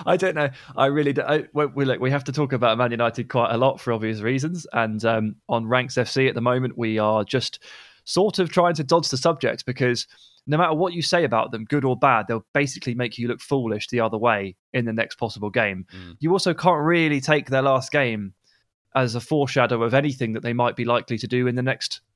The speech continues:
Speaker 1: two games. Like, it, none of it makes sense. They, you can't judge them on a game-to-game basis. You can't judge them on a half-to-half basis. They create some fantastic moments, which has led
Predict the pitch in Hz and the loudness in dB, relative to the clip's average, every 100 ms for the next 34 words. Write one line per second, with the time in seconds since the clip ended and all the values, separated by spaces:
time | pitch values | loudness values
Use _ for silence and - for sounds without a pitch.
0 | _ - 208 113 110 117 - 139 131 160 | _ -2 -2 -2 -6 -8 -4 -2 -2 -4
1 | 165 170 202 170 135 131 127 202 165 - | -2 0 0 0 -2 -4 -4 -2 -2 -4
2 | 147 - - 160 165 202 - 170 143 143 | -10 -10 -10 -6 0 0 0 -2 -2 -2
3 | 127 139 135 127 131 120 123 120 120 123 | 0 0 0 0 -2 0 0 -2 -6 -6
4 | 135 123 135 131 123 123 - - 147 135 | -6 -4 -4 -4 -4 -4 -6 -4 -4 -4
5 | - 117 - 127 117 110 - 107 95 - | -10 -14 -10 -4 -4 -4 -8 -12 -10 -12
6 | - - - - - - - 135 139 139 | -8 -8 -10 -18 -20 -18 -2 0 2 -2
7 | - - _ - 160 147 131 - 139 131 | -8 -20 _ -6 -2 0 0 -4 -6 -4
8 | 147 135 - 170 - 147 - _ 131 135 | -4 -4 -4 -4 -4 -8 -12 _ 0 2
9 | 139 170 165 - - - - - 143 139 | 4 0 -2 -6 -8 -20 -14 -2 -2 0
10 | 135 139 131 | 0 0 0